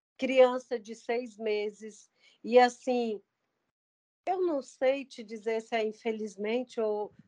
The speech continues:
felizmente, tá tendo muito autista, por exemplo. Então, assim, as mães é o tempo todo ligando, "Olha, é, minha filha acabou de nascer e tal, tá com dois meses e foi diagnosticado, ó, meu bebê acabou de nascer,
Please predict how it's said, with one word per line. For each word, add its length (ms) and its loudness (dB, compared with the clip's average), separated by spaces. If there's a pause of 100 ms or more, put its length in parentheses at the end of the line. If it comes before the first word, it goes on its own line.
felizmente, 1080 -2 (720)
tá 120 0
tendo 360 -2
muito 580 0
autista, 720 -2
por 240 -8
exemplo. 640 -8 (240)
Então, 340 4
assim, 540 -4 (600)
as 240 -2
mães 380 2
é 80 2
o 80 -2
tempo 320 -4
todo 260 -6
ligando, 520 -8
"Olha, 500 -8 (300)
é, 240 -4
minha 280 -2
filha 340 -8
acabou 380 -4
de 160 -12
nascer 540 -4
e 40 -10
tal, 260 -2
tá 160 -6
com 180 -10
dois 340 -4
meses 420 -4
e 60 -16
foi 200 -8
diagnosticado, 1000 -2
ó, 140 0
meu 180 -4
bebê 240 -2
acabou 400 -4
de 140 -16
nascer, 580 -6